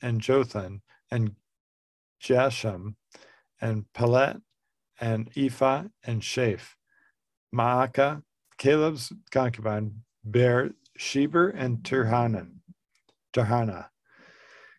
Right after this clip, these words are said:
She bare also Shaph, the father of Madmana, Shiva, the father of Macbena, and the father of Gibeah, and the daughter of Caleb was Aksha.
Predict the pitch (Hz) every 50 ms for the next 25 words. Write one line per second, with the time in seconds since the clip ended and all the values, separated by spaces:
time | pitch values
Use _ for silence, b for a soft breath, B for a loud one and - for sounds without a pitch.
0 | b b b _ _ _ _ _ _ _ _ - - 139 143 123 151 151 160 170
1 | 185 185 156 151 160 170 - - 127 120 113 110 113 - - - - - - 143
2 | 143 147 139 113 - - - 123 120 - - 127 131 131 135 131 123 117 107 -
3 | - - 233 220 147 123 131 127 127 135 135 127 127 131 131 131 117 104 90 98
4 | 98 - _ _ _ _ _ _ _ _ _ - - - - - - - - 131
5 | 139 156 156 156 131 120 117 113 113 - - 131 127 127 127 127 127 123 123 120
6 | 110 - - 214 214 139 135 135 127 123 - - - 135 135 123 110 98 98 113
7 | 113 _ _ _ _ _ _ _ _ _ _ _ - 127 120 120 117 117 - 127
8 | 123 127 147 165 170 165 151 135 123 117 139 139 123 127 143 160 143 117 101 92
9 | 98 117 _ _ _ - - 123 120 113 107 101 123 117 117 131 139 160 160 156
10 | 156 147 127 117 117 - _ - - - 131 135 139 160 - - 123 127 127 113
11 | 110 - - - - 127 127 120 - - - - 98 92